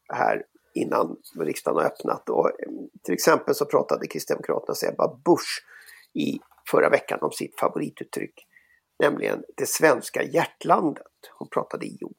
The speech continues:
Eh, och uppenbarligen så har ju Kristdemokraterna identifierat regionalpolitiken som nästa stora valmagnet. Anders, du var ju inne på att det där präglade Norge. Kommer det att fungera i Sverige?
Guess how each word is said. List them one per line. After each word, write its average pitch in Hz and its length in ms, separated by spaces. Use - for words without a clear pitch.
Eh, 160 260
och 196 240
uppenbarligen 214 500
så 214 120
har 180 160
ju 226 60
Kristdemokraterna 156 760
identifierat 180 880
regionalpolitiken 139 1120
som - 180
nästa - 300
stora - 520
valmagnet. - 680
Anders, 180 300
du 214 80
var 208 140
ju 214 180
inne 220 300
på 240 140
att 143 100
det - 80
där - 120
präglade - 580
Norge. 175 460
Kommer 180 220
det 185 60
att 185 80
fungera 190 380
i 175 40
Sverige? - 480